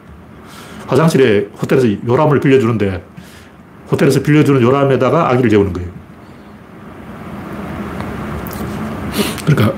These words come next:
다른 나라는 아기를 쉽게 키우고 때를 쓰면 절대 안 받아줘요. 아기가 구-, 군것질을 하겠다고 때를 쓰니까 올리브쌤이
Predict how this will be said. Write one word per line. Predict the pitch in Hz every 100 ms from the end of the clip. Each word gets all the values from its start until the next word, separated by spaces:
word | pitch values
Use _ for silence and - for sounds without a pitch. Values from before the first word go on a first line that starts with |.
| -
다른 | - 104
나라는 | 160 143
아기를 | 147 160
쉽게 | 143 175 202
키우고 | - 131 147 131 - -
때를 | 185 196
쓰면 | 190 170 143
절대 | - 160 165
안 | 104
받아줘요. | 110 92 87 90 - - - - - - - - - - - - - - -
아기가 | 127 135
구-, | - -
군것질을 | - 110 - 135
하겠다고 | 117 113 117 104
때를 | 107 143
쓰니까 | 139 123 104
올리브쌤이 | 117 131 135 120